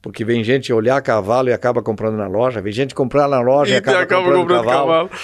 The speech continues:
Speaker 1: Então,
Speaker 2: Então,
Speaker 1: hoje
Speaker 2: é mais
Speaker 1: tá
Speaker 2: ou menos que
Speaker 1: caminha.
Speaker 2: nem o cara aquele que sai pra pescar e termina vendendo até a carreta junto, né?
Speaker 1: Exatamente, é bem assim, é bem assim mesmo.
Speaker 2: <laughs> Balula, vou te deixar aqui, ó,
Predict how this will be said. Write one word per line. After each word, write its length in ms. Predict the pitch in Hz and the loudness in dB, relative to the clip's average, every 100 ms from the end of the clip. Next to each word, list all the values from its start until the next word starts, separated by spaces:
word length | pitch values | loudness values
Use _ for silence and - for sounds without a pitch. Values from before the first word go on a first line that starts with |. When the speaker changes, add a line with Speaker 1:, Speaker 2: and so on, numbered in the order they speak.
| - - - | -16 -14 -10
Speaker 1:
Então, 320 | 117 139 165 | 0 2 4
Speaker 2:
Então, 200 | 165 147 | 2 2
Speaker 1:
hoje 120 | 165 | 2
Speaker 2:
é 60 | 185 | 4
mais 180 | 190 190 | 2 2
Speaker 1:
tá 60 | |
Speaker 2:
ou 60 | 190 | 2
menos 220 | 196 196 | 2 2
que 60 | 240 | 2
Speaker 1:
caminha. 160 | 226 | 2
Speaker 2:
nem 60 | 226 | 2
o 20 | |
cara 200 | 214 226 | 2 0
aquele 320 | 214 214 220 | 2 0 0
que 80 | 190 | -2
sai 220 | - 190 | -2 -2
pra 140 | 185 180 | 0 0
pescar 520 | 165 156 - 165 180 | 2 0 0 0 0
e 120 | 202 | -2
termina 400 | 202 202 190 202 | 0 0 2 2
vendendo 340 | 196 185 190 196 | 2 2 2 2
até 180 | 180 185 | 2 0
a 60 | |
carreta 480 | 208 190 175 196 170 | 0 0 0 0 0
junto, 340 | 151 175 175 | 2 0 0
né? 120 | 123 131 | 0 2
Speaker 1:
Exatamente, 680 | 117 139 - 113 110 113 - | 4 2 2 0 0 -2 -4
é 80 | 107 | -2
bem 200 | 113 127 | 2 2
assim, 260 | - 92 95 | 0 -4 -8
é 140 | 147 | -8
bem 220 | - 120 | -8 -8
assim 220 | 117 - 87 | -10 -14 -14
mesmo. 300 | 87 - - - 294 262 | -16 -20 -20 -8 -6 -6
Speaker 2:
<laughs> 420 | 123 120 233 240 - | -8 -10 -14 -16 -4
Balula, 420 | 147 165 196 165 | 0 4 4 2
vou 140 | 160 | 2
te 140 | 185 180 | -2 0
deixar 320 | 185 - 175 | 0 0 -2
aqui, 280 | 165 170 170 | -2 0 2
ó, 180 | 151 | 2